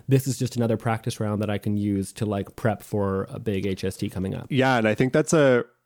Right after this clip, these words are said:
Speaker 2: really big issue that I've seen almost jeopardize some spaces before that were really good about being open spaces where people can take risks. So I've seen,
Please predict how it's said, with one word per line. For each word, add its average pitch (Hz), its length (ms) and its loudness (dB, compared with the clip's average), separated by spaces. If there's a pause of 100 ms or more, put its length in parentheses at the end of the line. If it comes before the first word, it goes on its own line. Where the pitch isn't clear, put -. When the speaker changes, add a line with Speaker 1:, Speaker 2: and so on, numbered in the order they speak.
Speaker 2:
really 104 380 4
big 107 240 0
issue 107 400 0
that 98 180 2
I've 101 200 -2
seen 98 500 -4 (300)
almost 120 360 2
jeopardize 98 800 0 (120)
some 107 300 0
spaces 104 500 0
before 107 600 2 (280)
that 110 160 2
were 107 180 4
really 110 300 4
good 107 260 4
about 101 760 0 (720)
being 143 280 6
open 120 280 2
spaces 110 500 0
where 98 80 -4
people 107 240 -2
can 98 140 -2
take 104 260 -2
risks. 104 500 -2 (360)
So 104 420 2
I've 110 220 0
seen, 117 540 4